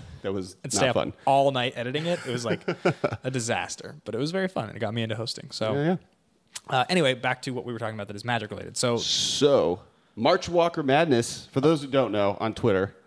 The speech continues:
Speaker 2: Well, before we get into March Walker Madness,
Speaker 1: Oh, okay.
Speaker 2: I know you guys are interested, but, uh, there's two things I wanna point out, and the first one is we're on Twitter. So
Speaker 1: Yo, that one, yeah, that's part, that tails into it.
Speaker 2: Okay, and yeah, you can find out about
Speaker 1: This is
Speaker 2: this on
Speaker 1: basically
Speaker 2: Twitter.
Speaker 1: an advertisement for Twitter.
Speaker 2: Yeah,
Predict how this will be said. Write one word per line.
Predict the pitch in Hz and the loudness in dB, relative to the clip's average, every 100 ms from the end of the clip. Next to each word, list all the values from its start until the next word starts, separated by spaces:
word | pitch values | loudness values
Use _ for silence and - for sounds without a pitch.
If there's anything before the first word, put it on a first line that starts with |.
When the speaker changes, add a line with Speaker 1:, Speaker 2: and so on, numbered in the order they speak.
| - | -4
Speaker 2:
Well, | 135 | -4
before | 127 135 - 175 | -4 -6 -2 0
we | |
get | 143 | 0
into | 135 123 | -2 -2
March | 120 113 | -2 -2
Walker | 113 113 | -4 -4
Madness, | 110 87 - 107 95 | -4 -2 0 2 0
Speaker 1:
Oh, | |
okay. | - - | 0 -4
Speaker 2:
I | 135 | -2
know | 139 | 0
you | 131 | 0
guys | 127 135 | 0 0
are | 131 | -2
interested, | 127 113 - 87 131 - _ | -6 -6 -6 -6 -8 -14 _
but, | - 120 | -4 -2
uh, | 117 113 | -2 -2
there's | 117 | -2
two | - 135 | -4 -4
things | 123 113 | -2 -2
I | |
wanna | 107 113 | -2 -4
point | 101 - | -6 -6
out, | |
and | - | -6
the | 113 | -6
first | - 151 143 | 0 0 0
one | 131 | -4
is | 113 | -4
we're | 113 | -6
on | 107 | -6
Twitter. | - - - _ _ - _ | -6 -10 -10 _ _ -20 _
So | - 120 117 107 - - | -2 2 2 0 -6 0
Speaker 1:
Yo, | 160 | 2
that | 123 110 | 4 2
one, | 117 - | 2 0
yeah, | 139 | -2
that's | 98 - | -4 -6
part, | - - | -8 -4
that | 113 | -4
tails | - 98 90 | -2 -2 0
into | 80 82 | -2 -2
it. | - - | -2 -2
Speaker 2:
Okay, | 151 135 | -2 0
and | 131 151 | -2 0
yeah, | 180 | 2
you | 117 | 0
can | 131 | -2
find | 127 123 | -4 -4
out | 113 | -4
about | 110 117 | -4 -4
Speaker 1:
This | |
is | 120 | -2
Speaker 2:
this | 113 | 4
on | 113 | 4
Speaker 1:
basically | 117 110 | 2 -2
Speaker 2:
Twitter. | 107 | 0
Speaker 1:
an | 98 | 2
advertisement | 98 92 92 95 - | 0 0 0 0 -4
for | 95 | -6
Twitter. | - 87 113 | -2 -2 0
Speaker 2:
Yeah, | 151 | 0